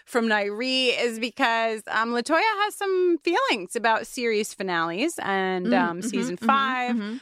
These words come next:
Speaker 1: versus season seven. So, you know, it's all gonna tie in because, as Jenny said, I am a producer.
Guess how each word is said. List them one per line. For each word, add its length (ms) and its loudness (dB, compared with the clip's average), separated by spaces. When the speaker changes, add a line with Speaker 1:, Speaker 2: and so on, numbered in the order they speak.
Speaker 1:
versus 320 -2
season 300 0
seven. 500 0
So, 600 0
you 120 0
know, 160 0
it's 180 -2
all 100 4
gonna 160 0
tie 280 -2
in 240 0
because, 480 -6
as 220 0
Jenny 260 -2
said, 360 0
I 420 0
am 120 -6
a 100 -2
producer. 560 -6